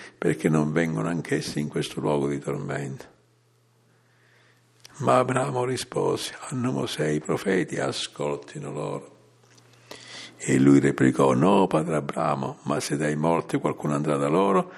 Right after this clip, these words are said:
si convertiranno." Abramo rispose: "Se non ascoltano Mosè e i profeti, non saranno persuasi neanche se uno risorgesse dai morti." Luca sedici, diciannove, trentuno.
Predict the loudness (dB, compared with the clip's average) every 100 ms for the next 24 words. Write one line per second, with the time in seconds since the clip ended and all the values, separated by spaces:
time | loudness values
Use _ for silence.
0 | -20 -8 -2 0 0 0 0 -2 -2 -2
1 | 0 0 -2 -6 -10 -12 _ -12 -6 -4
2 | -2 -2 -2 -2 0 0 -2 -8 _ -20
3 | -20 -18 -6 0 2 0 0 0 0 0
4 | -2 0 -2 0 -2 0 -2 0 -2 0
5 | -2 -4 -6 -6 -4 -4 -4 -4 -4 -4
6 | -2 -2 -4 -6 -2 0 0 0 -2 -2
7 | -4 -4 -6 -6 -6 -6 -6 -6 -8 -16
8 | -20 _ _ _ _ _ _ _ -6 0
9 | 2 2 0 0 0 -2 -2 -4 -4 -6
10 | -6 -8 -8 -8 -10 -12 -12 -10 -12